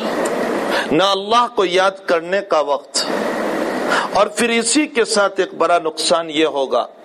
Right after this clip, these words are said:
کہ جب کثرت تعلقات ہوتے ہیں تو غیبتیں بھی اتنی ہی ہوتی ہیں،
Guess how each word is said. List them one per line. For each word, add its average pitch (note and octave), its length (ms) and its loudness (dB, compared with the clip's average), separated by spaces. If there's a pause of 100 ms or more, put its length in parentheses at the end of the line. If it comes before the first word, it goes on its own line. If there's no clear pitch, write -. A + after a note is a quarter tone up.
(640)
کہ C#3+ 100 2
جب C#3+ 160 0 (100)
کثرت E3 460 0 (160)
تعلقات C3+ 680 0
ہوتے C3+ 340 0
ہیں C3+ 120 -4
تو - 160 0 (120)
غیبتیں C#3+ 420 0
بھی D#3+ 180 0
اتنی C3 280 -2
ہی A#2 140 -2
ہوتی G2 420 -4
ہیں، - 120 -2